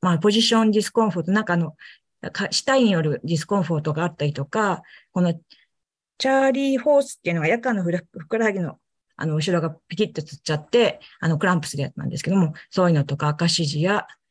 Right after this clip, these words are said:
あと、ヒップニックジャークっていうのが、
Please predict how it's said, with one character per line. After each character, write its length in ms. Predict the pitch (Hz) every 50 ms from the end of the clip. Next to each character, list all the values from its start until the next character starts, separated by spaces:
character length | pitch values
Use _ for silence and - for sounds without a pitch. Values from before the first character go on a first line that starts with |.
| _ _
あ 140 | - 185 170
と、 300 | - 156 151 151 143 139 - - - _ _ _ _ _ _ _ _ _ _ _ _ _ _ _ _ _ _ _ _ _ _
ヒ 300 | - - - - - 226
ッ 60 | - - -
プ 120 | - 269 262
ニ 140 | 254 247 247
ッ 40 | 247 - -
ク 120 | - 254
ジ 100 | 240 269
ャ 100 | 254 247
ー 40 | 247
ク 120 | 247 -
っ 40 | 180
て 140 | 151 - 165
い 60 | 156
う 40 | 147
の 120 | 143 147
が、 240 | 147 170 170 143 147